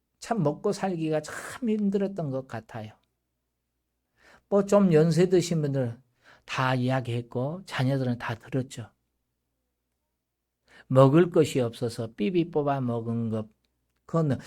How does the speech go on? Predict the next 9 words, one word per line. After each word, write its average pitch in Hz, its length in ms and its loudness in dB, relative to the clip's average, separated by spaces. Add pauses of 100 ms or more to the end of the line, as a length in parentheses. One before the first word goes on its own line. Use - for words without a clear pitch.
(160)
그냥 170 320 -2
간식거리라고 185 840 4
하십시다. 120 760 -8 (1500)
못 170 180 0
갖다 226 320 4
먹은 180 360 4
것 165 160 2
간식거리라고 143 840 -2
할까요? 120 540 -8